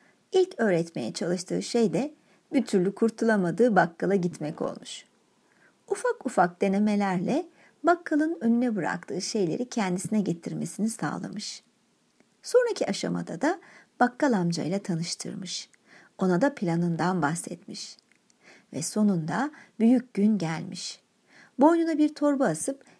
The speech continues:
içine para ve not koyarak köpeğini bakkala göndermiş. Notta bir ekmek, bir gazete yazıyormuş. Heyecanla beklemiş.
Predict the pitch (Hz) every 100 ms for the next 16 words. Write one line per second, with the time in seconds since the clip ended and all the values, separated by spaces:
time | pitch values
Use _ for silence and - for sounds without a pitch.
0 | _ 214 - 220 214 226 233 269 185 175
1 | 233 269 - - - 262 302 - - _
2 | - 320 202 190 262 254 240 - 240 226
3 | 214 202 202 202 196 190 190 196 - -
4 | _ _ _ _ _ - - _ 330 370
5 | 415 403 392 269 - 240 339 - _ _
6 | - 330 226 196 170 220 170 165 147 -
7 | 208 - - _ _ _ _ - - 185
8 | 233 220 208 196 180 - 151 - -